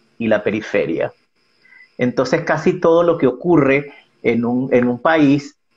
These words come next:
se fundamenta en su capital. Entonces, la investigación fotográfica se fundamenta en su capital, eh, los grandes sistemas de validación, los grandes sistemas de difusión están en la capital,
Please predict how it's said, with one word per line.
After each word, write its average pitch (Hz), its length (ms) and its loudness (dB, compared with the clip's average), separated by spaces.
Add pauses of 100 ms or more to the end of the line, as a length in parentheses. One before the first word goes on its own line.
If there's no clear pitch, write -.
(140)
se - 140 -2
fundamenta 127 680 0
en 110 80 -2
su 110 160 -8
capital. 101 600 -2 (640)
Entonces, 113 360 -4
la 135 100 2
investigación 120 680 0
fotográfica 139 880 0 (360)
se 110 100 -2
fundamenta 113 600 0
en 104 180 -2
su 151 200 -2
capital, 151 640 0 (320)
eh, 107 420 2
los 110 220 -2
grandes 110 500 0
sistemas 113 460 -2
de 127 80 4
validación, 123 760 4
los 110 120 0
grandes 101 360 -2
sistemas 107 440 -2
de 117 80 0
difusión 117 500 0
están 117 220 -4
en 107 100 -4
la 107 80 -4
capital, 123 640 0